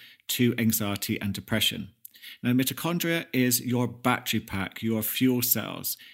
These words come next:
If they are low in activity, you can find yourself feeling quite listless, feeling quite low in energy, and not wanting to do much at all,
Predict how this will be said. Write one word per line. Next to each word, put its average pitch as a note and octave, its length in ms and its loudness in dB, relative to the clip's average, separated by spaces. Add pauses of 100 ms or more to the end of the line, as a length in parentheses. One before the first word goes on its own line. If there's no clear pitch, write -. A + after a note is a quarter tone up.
(120)
If C#3+ 300 -2
they C3+ 400 4
are A2+ 480 2
low C3+ 460 4
in A2 240 0
activity, E3 880 -2 (200)
you A#2+ 120 0
can A#2+ 160 2
find A#2 240 4
yourself A2+ 320 0
feeling G#2 300 -2
quite G#2+ 240 -4
listless, D3 500 0
feeling A2 320 0
quite G#2+ 240 -6
low G#2+ 220 0
in G#2+ 280 -2
energy, C#3+ 640 2 (420)
and C3+ 240 0
not D3 220 0
wanting A#2+ 300 2
to - 120 -2
do A2+ 180 4
much A2 220 4
at - 180 -6
all, - 300 -2